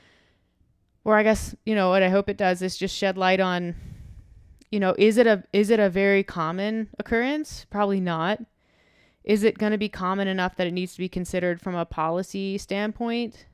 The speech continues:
and there needs to be a bit more consideration put into it? Yeah,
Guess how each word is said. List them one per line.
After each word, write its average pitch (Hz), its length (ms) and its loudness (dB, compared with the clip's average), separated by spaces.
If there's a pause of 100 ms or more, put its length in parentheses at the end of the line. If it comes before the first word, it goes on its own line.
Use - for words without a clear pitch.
(180)
and 180 120 -4
there 185 100 -2
needs 190 180 -4
to - 40 -20
be 196 80 -2
a 185 60 -2
bit 185 140 -4
more 180 280 0
consideration 185 680 -4
put 180 160 -4
into 180 280 -4
it? 226 220 -2
Yeah, - 280 -2